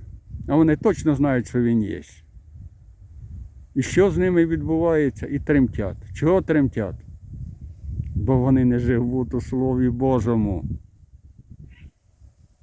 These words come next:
Віра, вона від слухання.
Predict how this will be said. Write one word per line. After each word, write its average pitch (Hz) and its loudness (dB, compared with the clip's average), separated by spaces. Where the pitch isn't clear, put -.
Віра, 127 2
вона 165 4
від 170 -4
слухання. 87 -2